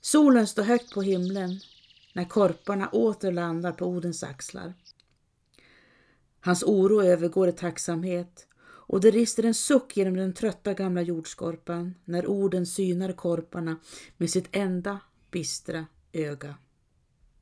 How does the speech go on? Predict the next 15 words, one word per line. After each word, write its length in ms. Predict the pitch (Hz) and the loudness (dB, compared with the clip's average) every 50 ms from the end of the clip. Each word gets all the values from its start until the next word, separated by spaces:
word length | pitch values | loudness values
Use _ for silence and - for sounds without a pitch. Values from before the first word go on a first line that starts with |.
| _ _ _ _ _ _ _ _ _ _ _ _ _ _ _ _ _ _ _ _ _ _ _ _ _ _ _ _ _ - | _ _ _ _ _ _ _ _ _ _ _ _ _ _ _ _ _ _ _ _ _ _ _ _ _ _ _ _ _ 2
"Allt 320 | - - 294 330 320 - | 6 8 10 10 8 8
är 80 | 277 233 | 6 6
väl 240 | 240 240 240 233 | 8 8 8 6
ute 200 | 233 233 - 220 | 4 4 4 4
i 40 | 214 | 2
världen", 500 | 190 190 190 190 196 190 175 185 175 170 | 4 4 2 2 2 2 0 0 -2 -4
kraxar 440 | - - - 220 185 - - - 196 | -6 -4 -4 -4 -4 -4 -4 -6 -6
korparna, 640 | 190 - 208 190 165 165 - 175 175 175 175 175 - _ _ _ _ | -4 -2 0 0 0 0 -2 -4 -2 -2 -2 -4 -6 _ _ _ _
båda 280 | - 175 190 196 202 208 | -4 -2 0 0 0 -2
två. 440 | 208 - - 160 165 165 175 180 180 - _ _ _ _ _ _ _ _ _ _ _ _ _ _ | -4 -4 -2 -2 -2 -2 -4 -8 -12 -18 _ _ _ _ _ _ _ _ _ _ _ _ _ _
"Det 80 | - 214 | -2 2
finns 220 | 196 233 220 - | 2 4 4 6
ingenting 500 | 247 240 226 247 240 - - 220 190 190 | 6 6 6 4 4 4 2 2 2 0
att 120 | 190 180 - | -2 -2 -2
rapportera." 640 | 185 180 180 175 170 - 175 170 160 156 160 160 | -4 -4 -4 -6 -6 -4 -4 -4 -4 -4 -8 -10